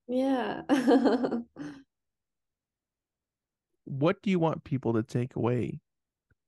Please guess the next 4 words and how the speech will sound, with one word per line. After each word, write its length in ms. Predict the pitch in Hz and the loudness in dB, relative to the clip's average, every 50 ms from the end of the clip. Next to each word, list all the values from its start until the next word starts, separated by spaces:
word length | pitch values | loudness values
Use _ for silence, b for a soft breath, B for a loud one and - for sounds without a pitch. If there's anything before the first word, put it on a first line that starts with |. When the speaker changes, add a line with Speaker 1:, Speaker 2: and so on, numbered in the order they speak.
| _ | _
Speaker 2:
from 180 | - - 113 113 | -4 -2 0 0
your 120 | 104 107 | 0 -2
music? 640 | 120 123 127 120 120 - - - - - - - - _ _ _ _ _ _ _ _ _ _ _ _ _ _ _ _ _ _ _ _ _ _ _ _ _ _ _ _ _ _ _ _ _ _ _ _ _ _ _ _ _ _ _ _ _ _ 240 | -2 -2 -4 -4 -4 -4 -6 -6 -6 -8 -12 -20 -20 _ _ _ _ _ _ _ _ _ _ _ _ _ _ _ _ _ _ _ _ _ _ _ _ _ _ _ _ _ _ _ _ _ _ _ _ _ _ _ _ _ _ _ _ _ _ 0
Speaker 1:
Mm, 960 | 254 262 277 277 285 294 294 294 294 294 285 285 285 285 294 277 269 277 | 2 4 4 4 4 4 4 4 2 2 2 2 2 2 0 -2 -4 -8